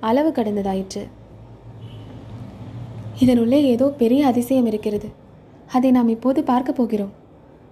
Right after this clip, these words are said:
என்று எண்ணிய போது அவனுடைய நெஞ்சு படபடவென்று அடித்து கொண்டது. கதவு திறந்ததும், "பொன்னா, நீ முதலில் உள்ளே போ.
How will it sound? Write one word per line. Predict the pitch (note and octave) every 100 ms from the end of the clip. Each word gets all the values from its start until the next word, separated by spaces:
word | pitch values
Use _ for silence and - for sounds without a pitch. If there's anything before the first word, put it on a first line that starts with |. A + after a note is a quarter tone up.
| -
என்று | B3+ A#3 A#3+
எண்ணிய | A3 A#3 A#3
போது | G#3+ G#3 G#3+ G#3+ - - -
அவனுடைய | D4 D4+ C#4+ C4+ C4
நெஞ்சு | C4 D4 D#4+ F4
படபடவென்று | B3 C#4+ D#4 C#4 A#3 G#3+
அடித்து | C4+ A#3 A#3+ A#3+
கொண்டது. | G3 F#3+ G3 G#3+ - - - - - - - - - - - -
கதவு | - D#4 G4 G4+
திறந்ததும், | C#4+ B3 A#3 A3+ A3 A3 - - - - - _ _ - _ - - - - - - -
"பொன்னா, | - A#3+ A#3 B3+ - - _ _ - - B3
நீ | C#4
முதலில் | D4+ D4 D4+ D#4
உள்ளே | B3 A#3
போ. | A3+